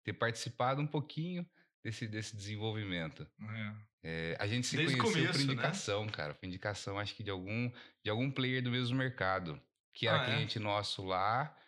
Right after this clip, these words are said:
Speaker 1: já, e acho que indicou.
Speaker 2: Entendi.
Speaker 1: É.
Speaker 2: Ah, o pessoal da indústria lá,
Speaker 1: Foi.
Speaker 2: o pessoal que trabalhava pra Embraer, né?
Speaker 1: Isso, exa-, exatamente,
Speaker 2: Ah, legal,
Speaker 1: exatamente.
Speaker 2: legal.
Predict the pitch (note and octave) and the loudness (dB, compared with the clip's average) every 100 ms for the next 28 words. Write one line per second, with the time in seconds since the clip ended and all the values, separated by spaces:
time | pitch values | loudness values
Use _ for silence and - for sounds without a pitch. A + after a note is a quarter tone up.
0 | _ _ F2 G2 G2+ A2+ A2 A2+ - B2 | _ _ -2 0 2 2 0 -2 -2 -2
1 | A#2 C#3 C3+ G#2+ A2+ B2 A#2 - _ _ | 0 0 2 2 0 -2 -8 -14 _ _
2 | - F2+ E2 E2+ _ _ A#2+ B2+ C3+ C3 | -16 -10 -8 -8 _ _ -8 -2 -2 -2
3 | A2 - - C3 C#3+ C#3 D#3 B2+ B2+ D3+ | -6 -16 -8 -4 -2 0 0 0 -2 -2
4 | C#3 - A#2+ - C3+ A#2+ C#3 - C3+ C3 | -2 -2 0 2 2 0 -2 0 -2 -2
5 | C3+ C3 B2+ C3+ C3 C3 A#2 C3 B2+ A#2 | 0 0 0 -2 0 2 2 2 2 0
6 | G2+ G2 E2+ D#2 F#2 F2+ G2+ D#2+ F#2+ A#2+ | 2 0 -2 -4 -2 -2 -2 -2 0 0
7 | G#2+ E2+ A#2+ B2+ B2 B2+ B2+ A#2+ A2 G#2+ | -2 -2 0 0 2 2 2 0 0 -4
8 | - A#2+ B2 A#2+ A2+ A2 A2 | -10 -6 -2 0 0 -2 -6